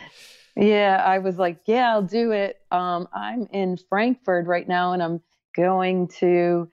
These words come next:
uh, to Vienna next week. So why don't we have a call when I get back to the U S? So I had a call on that Monday, and on Wednesday,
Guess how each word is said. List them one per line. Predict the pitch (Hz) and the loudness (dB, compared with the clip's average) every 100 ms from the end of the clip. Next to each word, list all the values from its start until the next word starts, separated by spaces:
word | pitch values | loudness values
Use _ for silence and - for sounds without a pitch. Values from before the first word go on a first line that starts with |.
| _ _ - | _ _ -4
uh, | 170 165 165 160 160 - - - | -2 0 0 0 -2 -8 -18 -6
to | 202 | -2
Vienna | 165 180 196 220 180 180 | 0 2 4 2 0 0
next | 180 - - | -2 -6 -6
week. | 175 165 160 | -2 -2 -2
So | - 175 170 170 _ - | 0 2 2 -2 _ -4
why | 175 196 | 0 0
don't | 220 | -2
we | 196 | -2
have | 190 185 | -2 -2
a | |
call | 190 - 185 180 | -6 -4 -2 0
when | 180 | -2
I | 170 170 | -6 -8
get | 165 | -8
back | 180 160 - | -2 -2 -2
to | 165 | -6
the | 165 | -2
U | 170 | 0
S? | 208 151 - _ _ _ _ | 0 0 -6 _ _ _ _
So | 190 | -2
I | 180 | 0
had | 196 | 0
a | 190 | -2
call | - 190 196 208 202 | 0 2 2 0 -2
on | 190 | -4
that | 185 175 - | -4 -10 -8
Monday, | 175 180 208 226 226 226 226 _ _ - | -4 -2 -2 -2 -2 -4 -6 _ _ -10
and | 180 | -4
on | 175 175 | -4 -2
Wednesday, | 180 190 202 190 - 202 196 196 196 | -2 -2 -4 -6 -2 0 2 0 -4